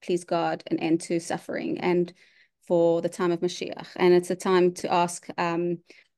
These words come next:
for anyone who needs, um, you know, I think about, I f-, I first, I kind of think about the world at large and Eretz Israel, and then I, I,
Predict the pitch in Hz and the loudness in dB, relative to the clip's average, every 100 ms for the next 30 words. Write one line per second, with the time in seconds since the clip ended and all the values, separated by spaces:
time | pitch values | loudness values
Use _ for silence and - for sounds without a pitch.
0 | _ 196 180 175 190 208 196 185 180 180 | _ 4 4 4 0 2 2 2 2 2
1 | 175 170 165 160 - - _ _ 180 175 | 2 2 0 -6 -12 -20 _ _ -14 -10
2 | 175 175 165 165 - 170 - 175 170 165 | -4 0 2 0 -4 -8 -4 -4 -4 -4
3 | 170 - - - 175 - 180 - 196 196 | -6 -12 -10 -10 -10 -8 -8 0 0 0
4 | - 185 180 202 190 180 - _ 196 180 | -4 -4 0 0 0 -4 -20 _ -2 0
5 | 175 175 175 175 170 160 170 170 180 208 | -2 0 0 0 0 -2 -2 0 0 -2
6 | - _ - - - _ _ _ _ _ | -6 _ -20 -20 -20 _ _ _ _ _
7 | _ _ - 202 180 185 180 202 202 185 | _ _ -2 2 4 4 2 -6 -2 2
8 | 190 185 185 - 180 175 180 175 _ 202 | 2 2 -2 -2 -2 -2 -4 -8 _ -10
9 | 185 | -8